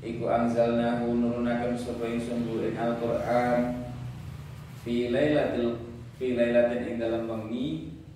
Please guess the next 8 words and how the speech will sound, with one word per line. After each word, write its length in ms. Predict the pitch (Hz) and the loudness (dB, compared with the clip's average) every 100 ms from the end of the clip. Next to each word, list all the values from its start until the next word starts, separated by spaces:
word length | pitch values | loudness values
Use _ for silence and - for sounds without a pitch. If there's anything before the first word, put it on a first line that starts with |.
| - - - - 120 | -18 -16 -16 -14 -10
mubarakatin 1400 | 120 120 120 117 117 113 117 98 101 - 127 127 127 123 | -6 -4 4 8 8 8 2 0 -2 -2 -2 -4 -4 -6
kang 460 | 120 117 110 113 - | -6 -6 -6 -10 -6
den 320 | 110 107 107 | -6 -6 -8
akehaken 1040 | 104 104 113 107 107 101 - 120 117 117 117 | -10 -8 -8 -8 -6 -8 -6 -6 -4 -6 -8
berkahe. 800 | 113 101 101 - - - 90 - - - - - - - - - - - - | -10 -8 -8 -8 -8 -8 -10 -10 -14 -16 -14 -14 -14 -16 -16 -16 -16 -14 -10
Den 200 | 110 107 107 | -8 -6 -6
akehaken 760 | 107 110 110 110 - 117 - | -6 -4 -2 -2 0 -2 -2
kebagusane 960 | - - - - - - - - - | -4 -2 -2 -2 -4 -6 -4 -4 -2